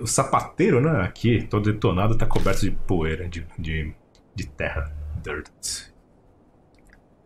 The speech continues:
Ok? É isso. A gente pode ir pra direita. Que bom. Hum?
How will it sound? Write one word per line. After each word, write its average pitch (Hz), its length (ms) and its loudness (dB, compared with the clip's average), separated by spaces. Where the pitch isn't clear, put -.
Ok? 202 260 0
É - 120 2
isso. - 440 -2
A 82 40 -12
gente - 200 -12
pode 98 320 2
ir 117 120 2
pra 143 260 2
direita. 110 500 0
Que 123 100 0
bom. - 160 -2
Hum? 135 140 4